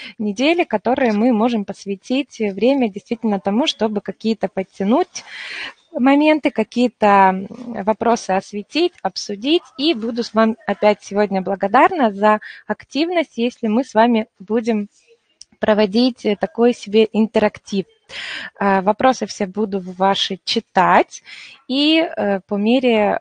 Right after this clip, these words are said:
э, вебинара, да, буду отвечать на них. Э, скажу сразу, э, попрошу прощения за шум, который может быть.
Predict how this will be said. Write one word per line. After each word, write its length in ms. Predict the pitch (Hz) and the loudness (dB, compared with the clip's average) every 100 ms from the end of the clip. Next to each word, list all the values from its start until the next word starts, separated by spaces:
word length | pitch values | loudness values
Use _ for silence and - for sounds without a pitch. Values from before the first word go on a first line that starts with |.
| - | -6
э, 500 | 190 190 190 190 190 _ _ _ _ _ _ _ _ _ | -6 -4 -4 -4 -6 _ _ _ _ _ _ _ _ _
вебинара, 540 | 190 185 185 226 294 | -6 -2 2 2 2
да, 140 | 196 226 | 2 0
буду 260 | 208 208 | -2 -4
отвечать 480 | 208 214 214 185 180 | -4 -6 -4 -2 -2
на 60 | 175 | -8
них. 260 | 175 - - | -10 -14 -10
Э, 380 | 190 185 185 185 | -6 -2 -2 -4
скажу 440 | 190 - - 208 269 | -6 -12 -6 -4 -4
сразу, 480 | - 240 233 214 196 _ _ _ _ _ 196 - - | 0 2 2 -4 -10 _ _ _ _ _ -18 -16 -6
э, 200 | 196 196 | -2 0
попрошу 400 | 208 196 220 233 | -2 -2 0 0
прощения 560 | - 208 226 214 202 190 | -2 -4 0 2 2 0
за 140 | 208 | -2
шум, 260 | - 185 196 | -2 -4 -4
который 380 | 233 311 320 320 | -4 0 0 0
может 260 | 330 294 247 | 0 -2 -6
быть. 320 | 302 311 | -6 -6